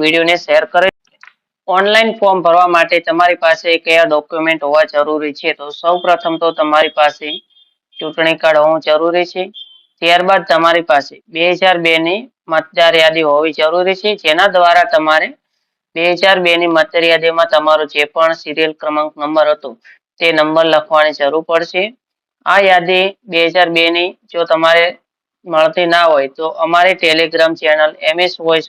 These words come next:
ગુજરાતીમાં તેની એક Excel ફાઇલ અપલોડ કરેલ છે. તે Excel ફાઇલમાં તમને જિલ્લા વાઇઝ, તાલુકા વાઇઝ તથા તમારા ગામ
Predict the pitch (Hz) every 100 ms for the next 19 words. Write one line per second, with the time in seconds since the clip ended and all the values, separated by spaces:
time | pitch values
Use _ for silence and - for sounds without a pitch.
0 | 151 143 151 160 196 254 _ _ _ _
1 | _ 165 170 170 170 170 170 170 160 151
2 | 175 170 - 165 165 165 160 - 170 170
3 | 180 180 180 190 180 180 170 156 - 226
4 | 226 220 180 180 180 175 165 156 165 _
5 | _ _ _ _ - 165 165 175 185 185
6 | 190 185 165 170 170 180 170 170 - 165
7 | 160 165 160 160 160 160 160 156 160